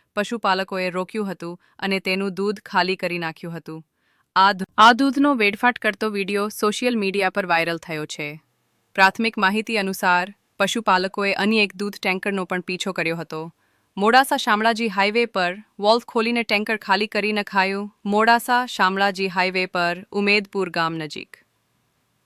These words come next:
પશુપાલકોએ દૂધના ટેન્કરો રોકીને વિરોધ નોંધાવ્યો હતો.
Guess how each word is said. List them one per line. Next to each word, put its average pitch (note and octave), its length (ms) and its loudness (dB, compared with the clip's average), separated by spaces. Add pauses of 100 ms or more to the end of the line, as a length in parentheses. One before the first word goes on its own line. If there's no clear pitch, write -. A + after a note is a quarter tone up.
પશુપાલકોએ G#3 920 2 (320)
દૂધના A3+ 440 0
ટેન્કરો G3+ 500 0
રોકીને G3 720 -4
વિરોધ F#3+ 420 0
નોંધાવ્યો F3 480 -4
હતો. D#3+ 380 -10